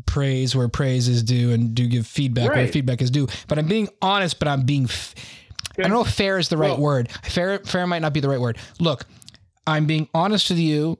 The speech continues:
Speaker 1: that I have favorites that changes, uh, like a sine curve on a various different moments, but I'm going to
Speaker 2: Yeah.
Speaker 1: do my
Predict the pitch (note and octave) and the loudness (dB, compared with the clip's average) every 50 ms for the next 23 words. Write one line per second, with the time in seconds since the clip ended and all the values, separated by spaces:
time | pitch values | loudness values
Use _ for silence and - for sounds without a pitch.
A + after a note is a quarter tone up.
0 | _ _ - C#3 C3 C#3 C#3 C3+ C3+ C3 C#3+ C#3+ B2+ - - C#3+ C3+ C#3+ D3 C3+ | _ _ -4 -2 0 0 2 2 2 2 2 0 0 0 -2 0 0 0 0 -2
1 | - - - - - _ _ - C#3+ C#3 C3+ - B2+ - - - F3 E3+ E3 D#3+ | -4 -6 -8 -12 -20 _ _ -2 -2 -2 -2 -4 -4 -2 -2 0 2 2 0 2
2 | C3+ C#3+ D3 D#3 C#3 - - - - _ _ - - D3+ D3+ C3 C#3 B2+ - E3+ | 2 2 2 2 0 0 -2 -4 -10 _ _ -8 -4 -2 -2 0 0 0 0 0
3 | D3+ D3+ D#3 D#3 D3 - D3+ C#3 C3+ C#3+ D3 - C3+ C3 C3+ C3+ C3+ B2+ B2+ - | 0 0 0 0 0 0 0 0 0 0 -2 -2 -2 0 0 0 0 0 -2 -2
4 | C#3+ C3+ B2+ D3 D3+ D#3 D#3 - - C#3 C#3+ C3+ B2 B2 A#2+ - - - - - | -2 0 0 2 2 0 0 0 0 0 0 2 2 0 -2 -4 -10 -18 -14 -6
5 | - C3+ B2+ D#3 D#3 D3+ D3+ D3+ D3 C3+ D3+ D#3+ E3+ F3+ F#3 E3+ - D#3 C3 B2+ | -2 0 0 0 0 0 -2 0 0 0 0 2 2 0 0 0 0 0 0 0
6 | D#3 D#3 D3 D3 C3+ C3 B2 | 0 2 2 2 0 0 -2